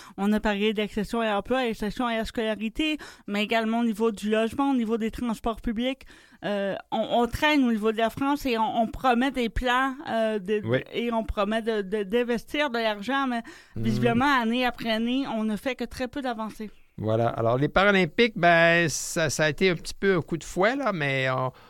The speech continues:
Speaker 2: on n'a pas de Paralympiques tous les ans, malheureusement.
Speaker 1: M-, malheureusement, non. Et bon, ça fait, c'est ça, ça donne une visibilité,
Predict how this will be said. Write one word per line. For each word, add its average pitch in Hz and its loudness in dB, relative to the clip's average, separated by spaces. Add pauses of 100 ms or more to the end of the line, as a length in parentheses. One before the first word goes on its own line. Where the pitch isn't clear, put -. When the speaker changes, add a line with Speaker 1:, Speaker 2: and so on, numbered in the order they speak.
(140)
Speaker 2:
on 131 -4
n'a 139 0
pas 190 0
de 185 -2
Paralympiques 143 -2
tous 190 -8
les 170 2
ans, 165 0 (340)
malheureusement. 143 2
Speaker 1:
M-, 226 4
malheureusement, 262 2
non. 254 2
Et 220 0
bon, 233 0
ça 220 -4
fait, 233 -4
c'est 226 -8
ça, 226 -10
ça 202 -6
donne 226 0
une 247 2
visibilité, 220 -2